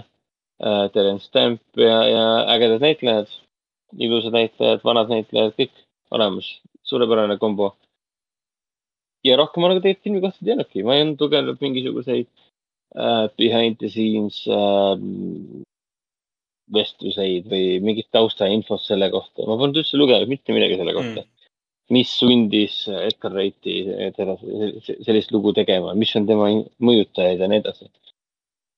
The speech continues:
Speaker 1: Ja seda enam läksin filmi vaatama ja sihuke tunne oli pärast filmi lõppedes, et, äh,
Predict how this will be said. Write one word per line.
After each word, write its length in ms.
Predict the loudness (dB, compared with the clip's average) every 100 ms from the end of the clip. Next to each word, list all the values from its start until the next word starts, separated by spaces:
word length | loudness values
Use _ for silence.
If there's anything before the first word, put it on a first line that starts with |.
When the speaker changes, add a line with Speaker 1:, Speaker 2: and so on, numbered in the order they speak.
| _ -6
Speaker 1:
Ja 100 | 0
seda 300 | 2 4 4
enam 240 | 4 2
läksin 320 | 0 0 0
filmi 260 | 2 2 4
vaatama 480 | 4 2 -2 -4 -2
ja 60 |
sihuke 260 | -2 -4 0
tunne 300 | 2 2 2
oli 220 | 2 0 -4
pärast 380 | -4 -2 -4
filmi 220 | -4 -2 -2
lõppedes, 540 | -2 -4 -6 -6 -6
et, 200 | -10 -10 _
äh, 640 | -4 -2 -2 -4 -6 -8